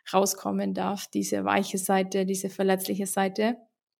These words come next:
Und, ähm, ich bin unheimlich dankbar, dass ich das erkennen und entdecken durfte. Und ich bin auch gespannt, was kommt da noch. Hm, es kann aber, wie gesagt,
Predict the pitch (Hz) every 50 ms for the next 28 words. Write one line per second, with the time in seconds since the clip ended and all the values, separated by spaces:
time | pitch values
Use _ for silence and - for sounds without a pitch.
0 | _ _ _ _ _ _ _ _ _ - _ _ _ _ _ _ _ - - -
1 | - - - _ _ _ _ - 220 214 220 220 214 208 208 208 202 208 - -
2 | 208 202 196 196 190 190 190 190 196 196 196 196 196 202 202 196 - - - 214
3 | 214 220 214 170 247 226 226 196 190 190 190 185 - 220 240 370 - - - 202
4 | 190 190 196 196 - 202 190 - 202 196 - - - 190 - - 214 208 208 202
5 | 190 190 185 185 196 190 190 185 190 185 196 202 196 202 185 175 185 180 185 185
6 | 185 - - 190 185 180 180 185 196 190 196 185 - 196 180 170 185 190 - -
7 | - 208 233 226 - 196 190 - - - - - - - 190 185 185 180 175 180
8 | 190 180 - - _ - - - - - - _ _ _ _ 208 208 202 202 196
9 | 190 - 208 208 - - - 190 190 233 285 311 285 269 240 214 202 220 220 -
10 | - - 220 220 220